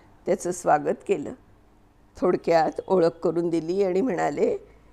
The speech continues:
"यांच्या पदव्या आणि प्रोजेक्ट सांगण्यात खूप वेळ जाईल. ते सर्व तुम्हाला दिलेल्या पत्रकात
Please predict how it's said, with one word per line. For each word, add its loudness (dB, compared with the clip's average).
"यांच्या 0
पदव्या 4
आणि 0
प्रोजेक्ट -2
सांगण्यात -2
खूप -6
वेळ 2
जाईल. -10
ते 8
सर्व 4
तुम्हाला 0
दिलेल्या 0
पत्रकात -2